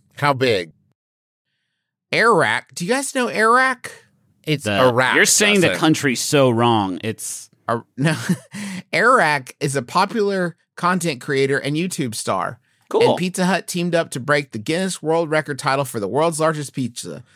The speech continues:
Speaker 1: Can I
Speaker 2: on
Speaker 1: guess?
Speaker 2: January
Speaker 1: Can I guess
Speaker 2: eighteenth.
Speaker 1: the, the diameter?
Speaker 3: Wow.
Speaker 2: Fun. You, you wait till I get
Speaker 1: I just
Speaker 2: there and
Speaker 1: wanna
Speaker 2: I'll
Speaker 1: see
Speaker 2: let
Speaker 1: if I
Speaker 2: you
Speaker 1: nail
Speaker 2: guess
Speaker 1: it.
Speaker 2: it all day long.
Speaker 1: Okay.
Speaker 2: Until you hit it exactly.
Speaker 1: Oh.
Speaker 2: It's to celebrate the return of Pizza Hut's iconic fan favorite pizza, the Big New Yorker,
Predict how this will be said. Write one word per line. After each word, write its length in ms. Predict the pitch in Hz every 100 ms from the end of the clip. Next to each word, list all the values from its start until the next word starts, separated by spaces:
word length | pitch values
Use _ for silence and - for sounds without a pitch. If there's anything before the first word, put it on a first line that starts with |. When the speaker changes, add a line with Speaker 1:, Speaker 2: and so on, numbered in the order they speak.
| _
Speaker 1:
Can 100 | -
I 80 | 151
Speaker 2:
on 60 | 175
Speaker 1:
guess? 200 | 143 151
Speaker 2:
January 320 | 180 180 185
Speaker 1:
Can 80 | 170
I 140 | 175
guess 180 | 170 147
Speaker 2:
eighteenth. 540 | 170 190 131 - - - _ _ _ _
Speaker 1:
the, 380 | 131 139 127 120
the 400 | 117 127 120 107 117
diameter? 680 | 110 123 120 123 151 190 311 - _ _ _ _
Speaker 3:
Wow. 520 | 90 95 98 90 - - -
Speaker 2:
Fun. 280 | - 185 -
You, 360 | 151 208 - 214
you 160 | 269
wait 260 | 240 226 147
till 100 | 180
I 120 | 175
get 140 | 165
Speaker 1:
I 40 | 170
just 40 |
Speaker 2:
there 80 | 156
and 60 | 156
Speaker 1:
wanna 40 |
Speaker 2:
I'll 60 | 165
Speaker 1:
see 40 |
Speaker 2:
let 60 | -
Speaker 1:
if 60 | 156
I 60 |
Speaker 2:
you 80 | 147
Speaker 1:
nail 220 | 135 147 127
Speaker 2:
guess 60 |
Speaker 1:
it. 40 | 135
Speaker 2:
it 40 |
all 140 | 120
day 140 | 104 95
long. 320 | 80 - - -
Speaker 1:
Okay. 280 | 104 - 76 _ _ _
Speaker 2:
Until 240 | - 151 190
you 140 | 175
hit 140 | 165 147
it 120 | 131
exactly. 500 | 113 110 80 - - _ -
Speaker 1:
Oh. 260 | 95 85 78 _ -
Speaker 2:
It's 200 | 156 -
to 80 | 170
celebrate 500 | - 214 233 226 190
the 80 |
return 380 | 175 165 170 165
of 120 | 151
Pizza 300 | - 175 170
Hut's 240 | 160 160 156
iconic 540 | 123 117 151 180 180
fan 260 | - 160 185
favorite 340 | 185 185 190
pizza, 400 | 180 196 - 123
the 160 | 123 123
Big 200 | 127 127
New 80 | 135
Yorker, 480 | 170 160 123 117